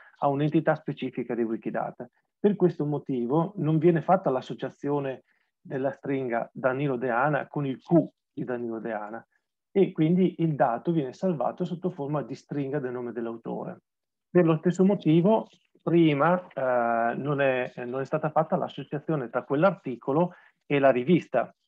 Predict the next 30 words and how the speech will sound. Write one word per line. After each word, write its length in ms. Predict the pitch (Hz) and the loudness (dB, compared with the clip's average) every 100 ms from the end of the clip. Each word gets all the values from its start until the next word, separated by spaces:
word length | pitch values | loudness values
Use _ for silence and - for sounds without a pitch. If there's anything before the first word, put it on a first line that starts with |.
| _ _ _ | _ _ _
perché 240 | - 131 139 | -10 -2 2
la 100 | 127 | 2
rivista 400 | 135 143 151 135 | 4 2 0 -2
potrebbe 340 | 123 127 127 | -4 -4 0
avere 220 | 127 139 | 2 2
un 160 | 127 123 | 0 -2
nome, 560 | 139 147 139 123 117 - | 2 2 2 0 -4 -6
eh, 200 | 120 110 | -8 -4
ambiguo, 760 | 151 147 127 131 120 139 233 - _ | -2 -4 -2 -4 0 0 0 -4 _
d'accordo? 540 | - - 127 107 113 - _ | -20 -6 -4 -2 -6 -12 _
Non 180 | - 151 | -4 -2
c'è 200 | 151 180 | 4 4
nessun 460 | 139 143 - 170 147 | 4 -2 2 2 2
meccanismo 800 | 139 139 135 147 143 123 123 117 | 0 -4 -4 -2 -2 -4 -6 -4
di 320 | 131 127 - _ _ _ | -4 -4 -6 _ _ _
riconciliazione, 920 | - 143 151 139 139 120 127 190 180 | -2 -2 0 -4 -4 -6 -2 0 0
cioè 200 | - 117 | 0 -4
di 160 | 110 120 | -2 -2
identificazione 960 | 120 123 135 113 120 117 175 180 131 | -2 -2 -4 -8 -10 -4 2 2 2
della 220 | 113 117 | -4 -6
stringa 440 | 117 - 139 127 110 | -8 -6 -4 -4 -4
con 220 | - 131 | -4 -4
un 420 | 131 127 120 117 - | -4 -4 -2 -2 -4
item, 440 | 127 117 147 196 - | -8 -2 0 0 -4
e 120 | 196 | -6
quindi 420 | 190 139 147 147 | -2 0 0 2
il 100 | 170 | 2
dato 280 | 143 120 123 | 2 0 -2
viene 180 | 120 120 | -4 -6
ignorato. 540 | 117 104 107 - - | -8 -12 -14 -18 -20